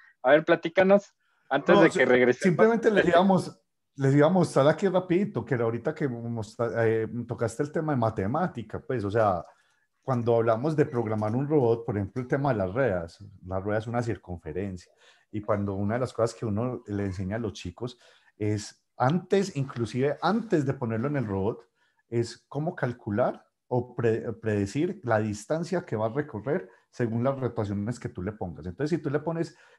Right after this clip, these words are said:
Speaker 2: que va a hacer tres rotaciones la rueda, ¿qué distancia va a recorrer? Y eso hay una fórmula matemática para hacerlo, ¿no? Es una, una parte de la geometría, ¿no? Entonces, tenemos que sacar cuál es, eh, la, el, el tamaño de la circunferencia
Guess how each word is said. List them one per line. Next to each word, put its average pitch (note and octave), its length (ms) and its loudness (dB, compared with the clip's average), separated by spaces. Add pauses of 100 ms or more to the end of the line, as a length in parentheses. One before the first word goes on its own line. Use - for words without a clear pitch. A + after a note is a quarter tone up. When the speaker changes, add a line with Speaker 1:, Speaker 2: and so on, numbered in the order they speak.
Speaker 2:
que C3 100 0
va C3 60 4
a - 20 4
hacer D#3+ 220 0
tres D#3+ 160 2
rotaciones C#3+ 500 0
la C#3 80 2
rueda, D3 400 0
¿qué C3 140 -2
distancia D#3 520 -2
va D3 60 2
a C#3+ 40 -2
recorrer? C3 600 -6 (260)
Y C#3 120 0
eso C#3 160 4
hay E3+ 80 2
una F3 180 0
fórmula F3+ 400 0
matemática G#2+ 640 -4
para E2+ 220 -8
hacerlo, D#2+ 320 -10
¿no? D3 320 -8 (400)
Es G2 160 -6
una, A2+ 240 -6
una A#2 240 -4
parte A#2+ 240 -2
de G#2+ 60 -4
la G#2 100 -2
geometría, E2+ 640 -8
¿no? B2 260 -8
Entonces, C3 480 -6 (300)
tenemos B2 420 0
que C#3+ 300 -4 (220)
sacar B2 640 2
cuál B2+ 300 0
es, A#2+ 180 -10
eh, B2 340 2
la, A#2 220 0
el, A2 360 0
el G2+ 120 -10
tamaño C#3 460 2
de C#3+ 40 0
la C3+ 80 2
circunferencia C#3+ 1040 0